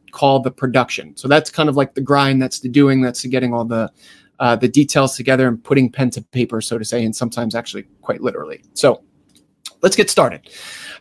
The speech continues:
From the top, self-care. I'm, I'm big on this, and I think, um, I, I think this is what gets your wedding week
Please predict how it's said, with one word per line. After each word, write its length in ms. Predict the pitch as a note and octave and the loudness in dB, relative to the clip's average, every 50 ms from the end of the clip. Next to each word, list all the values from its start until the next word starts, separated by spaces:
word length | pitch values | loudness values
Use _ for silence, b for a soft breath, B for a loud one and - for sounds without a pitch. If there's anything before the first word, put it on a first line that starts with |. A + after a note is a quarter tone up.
| - C#3+ | -14 2
From 200 | - G#3 A3+ A#3+ | 4 4 4 4
the 60 | A#3+ | 2
top, 420 | A#3+ - G3 F3 E3+ E3 - - | 2 2 4 2 2 0 -2 -8
self-care. 720 | - - F3 E3+ E3+ - - E3+ D3 C#3 C3+ C3 C3 - - | 0 2 2 2 2 0 0 2 2 4 4 2 -2 -2 -2
I'm, 300 | D#3 E3+ F#3+ G3 E3 - | 0 2 2 2 2 2
I'm 320 | - E3 G3 G#3 F3+ C#3+ B2+ - _ _ _ _ | 2 2 2 4 2 -2 -4 -10 _ _ _ _
big 180 | - D#3+ D3+ D3 | 4 4 4 6
on 200 | D3+ D3+ D3+ D3+ | 4 2 4 2
this, 280 | D3+ D3+ D3+ D3 - - | 2 0 0 -2 -4 -6
and 180 | - C3+ C3+ | -4 -2 0
I 80 | C3 C3 | 0 0
think, 500 | B2+ - - D#3 D3+ C#3+ - - - _ _ - | 0 0 0 0 0 0 -6 -12 -20 _ _ 2
um, 540 | C3+ C3+ C3+ C3 B2+ B2+ B2+ A#2+ A#2 A2 - _ _ _ _ _ - - _ | 2 4 4 4 2 2 0 -2 -2 -6 -10 _ _ _ _ _ -12 -6 _
I, 120 | C#3+ C3 - - | -4 -4 -2 -2
I 100 | C3+ C3+ | -4 0
think 280 | - F3 F3 E3+ - | 0 0 -2 -2 0
this 180 | - E3 - - | -2 -2 0 2
is 180 | D#3+ D3 C3+ | 0 0 0
what 240 | B2+ D3 D#3 D3+ - C3+ | 2 2 0 0 2 0
gets 220 | D3+ D3 - - | -2 0 0 -2
your 100 | D3 C3+ | -2 -2
wedding 340 | B2 C3 C3+ C3+ C#3 C3+ C3 | 0 0 0 2 2 0 0
week 180 | C3+ B2+ - | 0 -2 -4